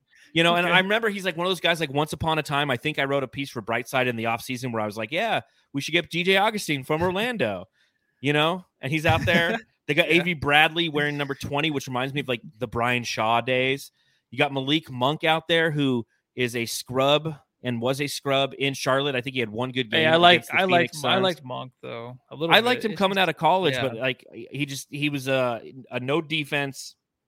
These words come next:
Speaker 2: Mm-hmm.
Speaker 1: you know, scoring type, and I just don't think that it, it worked. So thoughts on that observation of the Los Angeles Lakers from the eyes of a Lakers fan?
Speaker 2: You know, the only guy to come in here and save, I, I guess, to save the Lakers would be Popovich. I,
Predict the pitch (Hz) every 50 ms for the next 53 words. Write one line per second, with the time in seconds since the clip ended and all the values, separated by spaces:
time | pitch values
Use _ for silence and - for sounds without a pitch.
0 | _ _ _ - - 131 123 117 117 123 131 131 127 123 117 - - - 156 151
1 | 143 139 127 - - 104 90 85 - 110 104 104 107 110 - - 117 110 110 -
2 | 107 - - 98 95 90 - - 90 92 90 - 87 85 90 85 - _ - -
3 | _ _ _ _ _ _ _ _ _ - - 143 135 - - 170 180 180 - 180
4 | 170 160 147 147 139 123 123 139 139 139 143 139 135 - 135 127 113 123 127 123
5 | - - 117 110 107 107 110 110 104 101 90 107 113 110 107 107 104 90 101 113
6 | 117 117 - 127 117 107 104 104 117 113 110 113 110 - - _ - 170 170 160
7 | 151 151 143 147 - 131 131 117 101 101 98 - - _ _ _ _ _ _ _
8 | _ _ - 123 120 104 107 101 101 98 98 - 98 90 - - 85 82 85 92
9 | _ _ _ _ _ _ _ _ _ _ - 139 143 147 156 165 170 165 165 165
10 | 180 190 185 170 175 175 170 165 - 175 170 170 170 170 156 156 156 160 156 160
11 | - - - 180 175 175 180 175 151 147 - - - - 226 294 320 240 233 247
12 | 233 185 156 160 165 170 175 170 147 - - - - 151 135 - 175 170 156 160
13 | 147 147 151 151 147 151 143 143 165 180 165 151 160 - - 151 151 180 208 240
14 | 190 135 135 135 160 170 - - - 147 127 165 190